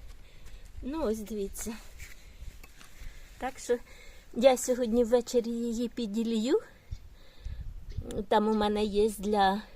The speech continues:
квітуючих троянд, е, кімнатних і на вулиці. І хай росте. Ну, а зараз підемо там, де я для Наталі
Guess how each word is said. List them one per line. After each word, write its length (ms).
квітуючих 720
троянд, 560
е, 220
кімнатних 720
і 220
на 160
вулиці. 600
І 220
хай 280
росте. 580
Ну, 260
а 120
зараз 500
підемо 360
там, 280
де 100
я 200
для 240
Наталі 600